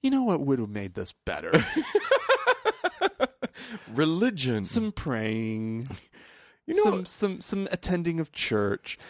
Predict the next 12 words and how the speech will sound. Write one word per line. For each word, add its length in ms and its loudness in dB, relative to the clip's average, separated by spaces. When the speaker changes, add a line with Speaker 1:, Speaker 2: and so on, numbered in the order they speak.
Speaker 1:
which 280 2
strangely 540 2
enough, 360 2
Speaker 2:
Actually, 260 2
you 100 4
know 120 6
Speaker 1:
there 100 8
Speaker 2:
what? 100 4
Speaker 1:
is 140 -4
Speaker 2:
It 100 2
would 80 2
Speaker 1:
just 300 2